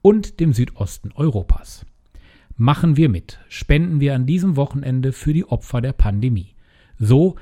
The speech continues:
wie wir alle unterschiedliche Erfahrungen in der Corona-Krise gemacht haben und machen, so sind unsere Möglichkeiten, unser Mitgefühl mit den Menschen in anderen Ländern zu zeigen,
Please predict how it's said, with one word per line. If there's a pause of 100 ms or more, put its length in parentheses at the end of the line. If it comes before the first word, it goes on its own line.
(180)
wie
wir
alle
unterschiedliche
Erfahrungen
in
der
Corona-Krise
gemacht
haben
und
machen, (520)
so
sind
unsere
Möglichkeiten, (240)
unser
Mitgefühl
mit
den
Menschen
in
anderen
Ländern
zu
zeigen,